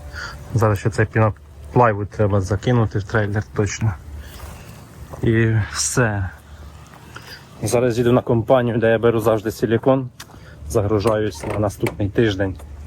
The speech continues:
Ще завтра сюди приїду, дороблю чотири вікна, ті, що тут ззаді, в суботу, тут мені на пару годин, на дві години роботи. Коротше, трошки намок ось по дощу.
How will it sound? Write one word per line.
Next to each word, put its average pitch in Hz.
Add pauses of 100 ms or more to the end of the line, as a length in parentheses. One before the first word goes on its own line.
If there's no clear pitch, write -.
(1040)
Ще -
завтра 123
сюди 120
приїду, 123
дороблю 117
чотири 120
вікна, 120
ті, 110
що 107 (1300)
тут 113
ззаді, 113
в 98
суботу, 113
тут -
мені 113
на 107
пару 113
годин, 104
на 104
дві 101
години 104
роботи. 101 (960)
Коротше, 123
трошки 123
намок 123
ось - (540)
по 120
дощу. 113